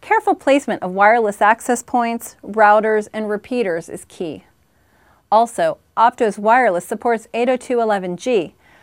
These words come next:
which operates at a higher throughput than the more commonly offered eight oh two eleven B. What about radio interference? You may need to move to a less crowded frequency.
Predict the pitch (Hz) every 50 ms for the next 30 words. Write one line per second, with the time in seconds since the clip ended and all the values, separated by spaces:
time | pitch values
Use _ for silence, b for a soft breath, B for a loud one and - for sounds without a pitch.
0 | b b b - 226 - 233 240 240 - 240 226 214 208 - 208 208 202 208 247
1 | 262 269 262 254 - - 320 349 359 359 - 190 - - - _ _ _ - 196
2 | 202 190 185 175 156 165 - - 269 285 311 285 220 175 156 - - 170 160 156
3 | - 160 151 151 160 - _ b b b b b b _ 196 190 185 180 175 -
4 | - 180 165 160 165 156 147 - 160 160 - 208 185 135 - - _ _ _ _
5 | _ _ _ _ _ _ _ _ _ _ _ _ _ _ _ _ _ - 359 453
6 | 466 466 415 320 247 254 285 294 262 226 190 170 160 160 - - 175 156 120 -
7 | - - - - _ _ _ _ _ _ _ _ - 269 269 285 320 349 330 349
8 | 339 - - 277 254 262 269 254 226 190 - - 220 208 185 180 185 190 - -
9 | - - 175 175 180 175 - - 240 240 233 - 175 160 - - 123 - -